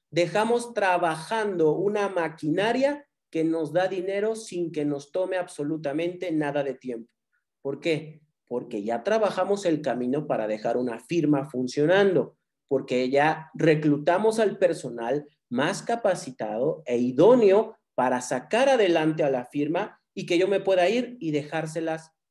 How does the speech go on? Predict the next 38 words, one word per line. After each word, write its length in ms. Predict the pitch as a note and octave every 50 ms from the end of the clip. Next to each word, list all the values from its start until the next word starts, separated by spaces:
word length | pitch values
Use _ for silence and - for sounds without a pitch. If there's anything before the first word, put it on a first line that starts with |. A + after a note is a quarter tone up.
| _ _
en 120 | A#2+ G#2+ -
sus 160 | A2+ A2+ C#3+
manos, 420 | F#3+ G#3 A#3 B3+ C4 B3+ B3+ - - _ _ _ _ _ _
pero 220 | - B2 A#2+ B2+
generando 640 | B2+ - C3+ A#2+ B2 B2 B2 C#3 D3 D#3+ E3 E3 E3
dinero 420 | D3 C3+ C3+ C3+ C3+ C#3 C#3+ C#3+ C#3+
también 600 | C#3+ B2 A#2 B2 B2 B2+ B2+ C3+ C3+ C#3 C#3+ -
para 300 | - B2 A#2 A#2 A2+ A2+
mí. 280 | A2+ G#2+ G#2 G#2+ - _ _ _ _ _ _ _ _ _ _ _
Y 80 | - E3
en 100 | F3 F3+
el 120 | F#3 F#3
momento 400 | G3 G3+ G#3+ C4 D4 D4 D4 C#4+
en 80 | C#4 B3+
que 140 | - A3 G#3
yo 180 | A#3+ A#3+ B3
soy 280 | A#3+ - A#3+ A3 A3 A3
libre 320 | G#3+ B3 B3 A3+ G#3+ G3+
del 180 | F#3+ F3+ F3 E3+
despacho, 440 | F3 E3+ - - G#3+ G#3+ A3 A3 G3+
ya 120 | F#3+ G3
no 100 | G3+ G3
tengo 260 | - G3 G3+ G3+ G3
que 80 | - D#3+
estar 340 | D3+ - F#3 F#3 F3+ F3+ - - _ _ _ _ _
diez, 500 | C#3 C#3 F3+ G#3 A3+ A3+ G#3+ G3 E3+ F3
doce 360 | - G#3+ G#3+ G#3 - F#3+ G3
horas 340 | G#3 G#3+ G#3+ G#3 G3 F#3+ F3+
revisando 520 | F3+ F3 D#3+ D#3+ D3+ D#3+ F3+ F#3 G3 G3 F3+
expedientes 840 | F3 - - E3 D#3+ D#3 F#3+ G3+ G#3 G#3 G3+ G3+ - G3 F#3 E3
y 40 | D#3+
analizando 520 | D3+ D3+ D3+ D3+ D3 D3 F3 F3 F#3 F3
escritos 600 | D#3+ D#3 - - G3 A3 G#3+ G#3+ - G3 F#3+ - -
y 80 | D3
regañando 560 | C#3+ C#3+ C#3 C#3+ C#3+ D#3 F3 F#3+ F#3+ G3 F#3+
abogados, 500 | F3+ D#3+ D#3+ D#3+ F3 F#3 G3+ G#3+ G3+ G#3
¿qué 120 | - - A#3
hago? 380 | A#3 A3 G3 D#3 A#2+ - _